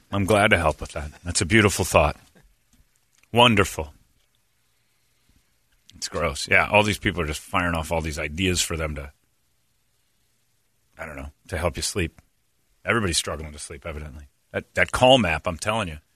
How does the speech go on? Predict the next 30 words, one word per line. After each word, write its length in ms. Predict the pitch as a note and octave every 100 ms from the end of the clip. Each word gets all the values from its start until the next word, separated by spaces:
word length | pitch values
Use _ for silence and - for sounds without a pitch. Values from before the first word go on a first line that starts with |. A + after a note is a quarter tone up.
| _
having 240 | - G#2+ G#2+
Matthew 300 | A2 - G#2
McConaughey 460 | A2+ A2 G2+ F#2
and, 120 | D2+ - _ _ _ _ -
you 80 | F2
know, 140 | D#2
the 120 | F2+
lady 240 | F2+ G2+ F#2
from 320 | - E2 D#2 _ -
Destiny's 440 | G#2 - A2 F#2
Child 380 | - F#2 F#2+ F#2
and 160 | D#2+ C#2+ -
some 180 | - F#2+
African 380 | G#2 F#2 - E2
guy 140 | E2+
reading 260 | D#2+ G2 F2+
to 120 | G2
you 40 |
before 280 | D#2+ - F#2+
bed. 300 | E2 F#2 G#2+ - _ _ _ _ _ _ _ _ _ _ _ _ _ -
Now, 80 | F2
normally 340 | A#2 A#2 A2+
I'd 120 | G#2
have 60 | G2+
told 220 | A2+ G2+
you 60 | G2+
that 140 | G2+
was 120 | F2+ G2+
weird 320 | G#2 A2+ G2
and 220 | E2